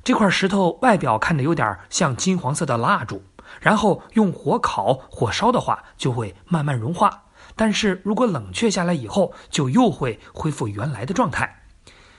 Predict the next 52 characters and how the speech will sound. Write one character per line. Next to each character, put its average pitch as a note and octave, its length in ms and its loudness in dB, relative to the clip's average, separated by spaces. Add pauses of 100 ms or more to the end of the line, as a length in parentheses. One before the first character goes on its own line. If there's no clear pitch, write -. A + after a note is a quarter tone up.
(100)
你 D#3+ 140 4
就 F#3 140 4
说 F3+ 260 2
神 C3 280 -2
不 D#3+ 100 -2
神 C3 300 -2
奇？ - 380 -6 (840)
正 A#3 180 4
因 A3 140 2
为 G#3 140 2
有 D3+ 120 2
了 D3+ 80 0
这 E3 140 2
块 D#3 300 0
堪 F#3 240 0
比 D3+ 120 -2
黄 C3 300 0
金 G3+ 140 0
的 A3+ 100 0
石 A#2+ 120 -4
头， - 280 -2 (260)
四 - 200 0
十 A3 140 -2
四 G#3 180 -2
岁 F#3 160 0
的 C#3+ 260 -2 (360)
尼 F3 140 4
奥 F#3 100 -2
斯 - 340 -4 (120)
决 C3 160 0
定 B2+ 240 -4
卖 F3 160 0
掉 A2+ 140 -6
这 - 100 -8
块 G#2+ 120 -4
石 - 160 -6
头， - 280 -6 (160)
让 G#3 160 2
自 F#3 160 0
己 D3+ 140 0
退 G3+ 160 0
休 G#3+ 160 0
以 C#3 100 -2
后 F#3 260 0 (180)
过 D3+ 120 4
上 A#2+ 260 0 (120)
舒 A3 240 0
适 A#3 100 0
的 E3+ 80 0
好 G2+ 240 -4
日 G3 160 2
子。 - 220 -8